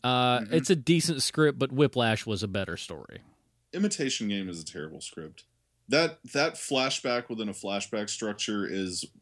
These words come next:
Speaker 2: almost, uh, unintelligible. And also does not serve any story purpose whatso fucking ever.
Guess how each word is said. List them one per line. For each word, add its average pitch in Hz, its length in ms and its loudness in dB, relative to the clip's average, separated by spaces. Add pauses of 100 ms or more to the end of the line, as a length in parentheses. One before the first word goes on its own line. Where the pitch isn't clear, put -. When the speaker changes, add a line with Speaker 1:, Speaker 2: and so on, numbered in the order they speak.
(460)
Speaker 2:
almost, 160 580 4 (180)
uh, 101 500 -4
unintelligible. 92 960 -4 (540)
And 127 180 4
also 135 460 2
does 110 260 0
not 110 400 0
serve 101 480 -2
any 107 220 0
story 90 380 0
purpose 82 440 -4
whatso 85 320 -2
fucking 73 440 -6
ever. - 300 -10